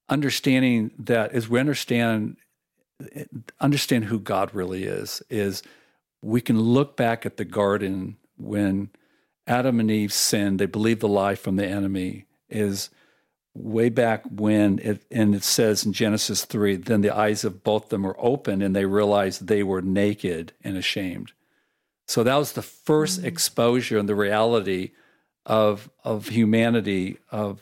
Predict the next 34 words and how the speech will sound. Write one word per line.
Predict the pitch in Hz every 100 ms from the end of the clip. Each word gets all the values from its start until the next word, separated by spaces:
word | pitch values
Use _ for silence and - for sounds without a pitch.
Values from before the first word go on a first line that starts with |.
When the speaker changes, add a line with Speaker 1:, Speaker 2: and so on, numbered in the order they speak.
| 107
Speaker 1:
the | 98
birth | 110 107 110
of | 101
shame. | - - 113 107 95 101 - - _ _ _ _
And | 117 113 107
so | - 143
what | 127 135
did | 147
they | 147
do? | 127 143
So | - 131
they | 117 110
hid. | 104 190 101 113
Remember | 113 123 135
we | 120
talked | 131 120
about, | 117 101 _
we | 113 110
talked | 120 101
about | 98
that | 101 95
they | 104
hid, | 101 101 143 120 98 - _ _ _ _ _ -
um, | 113 107 107 107 113 - - _ _ -
and, | 113 113 110 104
uh, | 113 104 101
through | - - 120
the | 113
anticipa-, | 110 - 135 - 113 - _ _
anticipation, | 117 110 131 - 107 - 113 110 113 92
anticipation | 107 - 120 98 113 110 -
of | 92
being | 95 95
caught, | - 139 120 104